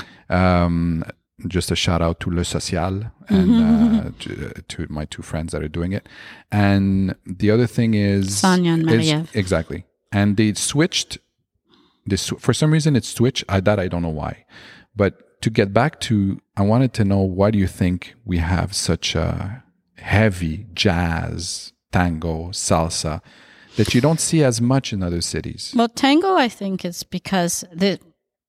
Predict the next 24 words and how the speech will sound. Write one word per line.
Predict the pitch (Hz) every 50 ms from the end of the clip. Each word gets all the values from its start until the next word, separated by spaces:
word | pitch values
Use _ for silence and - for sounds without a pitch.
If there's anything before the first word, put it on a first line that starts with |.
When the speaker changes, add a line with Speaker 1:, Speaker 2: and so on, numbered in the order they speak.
| _ _ _ _
Speaker 2:
you | - 226 220
know, | 214 202 185 190
people | - - 233 - 269 262
like | 254 240 240 -
to | - 214
say, | - - - 208 196 190 180 -
"Oh, | 196 196 220 233 240 240 233 233
it's | 226 220 -
because | - - 208 - 214 208 - -
of | 202 196
the | 202 190
Latin | 185 175 180 180 185 - 196 202 208
culture." | - - 202 190 196 - - 202 185 180
And | 175 175
it's | 147 - - -
like, | 208 208 -
well, | 214 214 208
first | - - 254 254 - -
of | 247 226
all, | 220 214 208 202 170 - 123 - - _ - - _ _ _ _ _ _ _ _ _ _ _ _ _ _ -
Argentine, | - 196 202 196 - 214 208 - - 220 214 208 -
uh, | - 135 - _ _
tango | - - 202 202 196 180 190 185 180
art | 175 175 160 165